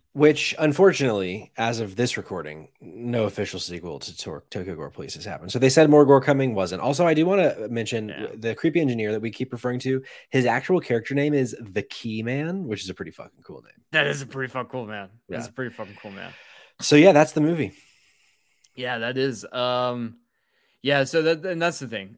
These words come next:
Speaker 2: Uh, to, to your last bit of trivia there, Patrick. Uh, unfortunately, yeah, no, no sequels to Tokyo Gore Police. I, it's interesting. I don't,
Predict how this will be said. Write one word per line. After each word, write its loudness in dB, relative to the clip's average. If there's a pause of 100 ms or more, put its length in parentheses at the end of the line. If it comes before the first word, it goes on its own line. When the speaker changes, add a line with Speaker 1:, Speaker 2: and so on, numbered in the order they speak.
Speaker 2:
Uh, -2
to, -8
to -10
your -4
last -6
bit -10
of -12
trivia -12
there, -10
Patrick. -12 (200)
Uh, -4
unfortunately, -2
yeah, -8 (440)
no, -6 (360)
no -6
sequels -4
to -12
Tokyo -4
Gore -2
Police. -10 (460)
I, 6
it's 2
interesting. 0
I -2
don't, 0